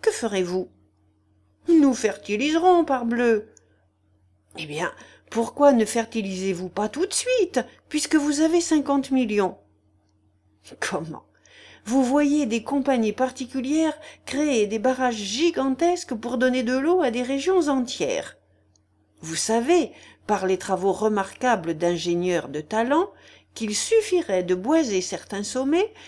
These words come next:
pour gagner à l'agriculture des lieues de pays qui s'étendent au-dessous. Et vous ne trouvez pas d'autre moyen que celui d'expulser les Kabyles ?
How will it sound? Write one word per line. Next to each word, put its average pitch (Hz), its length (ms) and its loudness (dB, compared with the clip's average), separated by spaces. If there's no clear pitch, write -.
pour 233 200 -4
gagner 269 440 4
à 196 80 0
l'agriculture 254 1040 -2
des 247 200 2
lieues 254 380 4
de 247 120 0
pays 226 560 -2
qui - 120 -12
s'étendent 185 560 -2
au-dessous. 160 540 -4
Et 302 100 4
vous 311 140 2
ne 294 120 4
trouvez 285 300 0
pas 302 240 2
d'autre 294 320 -2
moyen 269 400 2
que 277 120 -6
celui 254 340 -2
d'expulser 240 580 -4
les 240 140 -4
Kabyles ? 262 580 2